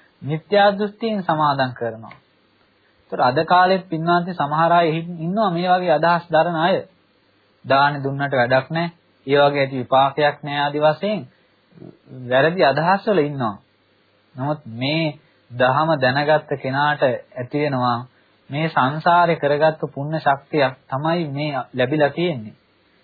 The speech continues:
දානයේ විපාක තියෙනවා කියන මේ ධර්මය දැනගන්න අයට නිවැරදි දෘෂ්ටි ඇති කරගන්න පුළුවන්කමක් තියෙනවා. නත්ති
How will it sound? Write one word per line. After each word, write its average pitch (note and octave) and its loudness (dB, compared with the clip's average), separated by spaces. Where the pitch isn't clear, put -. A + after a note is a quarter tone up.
දානයේ C#3+ 2
විපාක D#3+ 2
තියෙනවා D#3 -2
කියන C#3+ -6
මේ C3+ -8
ධර්මය C#3 0
දැනගන්න C#3 -2
අයට E3 0
නිවැරදි D#3+ 2
දෘෂ්ටි D3+ -4
ඇති D3 2
කරගන්න B2+ 0
පුළුවන්කමක් A#2 -6
තියෙනවා. G#2 -14
නත්ති D#3 -2